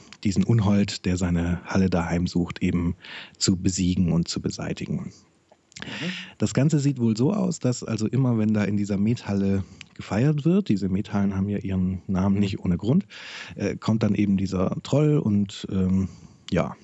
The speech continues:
Speaker 1: bringt da die Leute um und frisst die teilweise auf und so weiter. Und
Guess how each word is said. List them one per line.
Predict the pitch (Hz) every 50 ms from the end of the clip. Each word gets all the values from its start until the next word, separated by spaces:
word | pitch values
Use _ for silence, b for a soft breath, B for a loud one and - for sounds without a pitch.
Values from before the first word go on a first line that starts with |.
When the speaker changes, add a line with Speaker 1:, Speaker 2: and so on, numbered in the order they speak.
| B B B B _ - - - -
Speaker 1:
bringt | - - 101 98 -
da | 92
die | 90 90
Leute | 87 90 87 87 - -
um | 85 - - 92 87 - 123 -
und | - 87 -
frisst | - - - 98 98 - -
die | 87
teilweise | - - - 90 85 90 87 90 92 -
auf | - 87 80 82 90 85 - - -
und | - - - - - -
so | - 87 85
weiter. | 90 90 101 - - 104 95 98 95
Und | - 95 90 87 - -